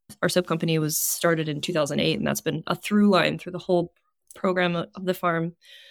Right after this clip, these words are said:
And also floristry work, which I've been doing on and off for the last fifteen years. And more and more as World's End has become its own educational center, nonprofit organization, now we're relying more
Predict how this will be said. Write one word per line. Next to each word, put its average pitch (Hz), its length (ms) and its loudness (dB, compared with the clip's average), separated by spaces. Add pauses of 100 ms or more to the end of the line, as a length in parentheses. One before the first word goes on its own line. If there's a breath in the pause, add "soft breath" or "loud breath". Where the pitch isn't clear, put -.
(260 soft breath)
And 202 100 6
also 190 240 4
floristry 185 640 4
work, 175 280 2
which 175 160 0
I've 170 220 2
been 160 160 -2
doing 165 460 2
on 165 160 -2
and 165 100 -2
off 165 240 -4
for 170 80 -8
the 165 80 -2
last - 300 -2
fifteen 170 340 -2
years. 160 380 -4 (360 loud breath)
And 208 140 8
more 214 240 8
and 208 100 8
more 196 280 8
as 180 200 4
World's 180 300 4
End 175 220 4
has 170 240 0 (100)
become 185 240 0
its 175 220 0
own 180 240 4
educational 170 640 -2
center, - 640 -2 (160)
nonprofit 180 640 0
organization, 170 920 0
now 170 340 2
we're 170 160 2
relying 160 500 0
more 165 320 0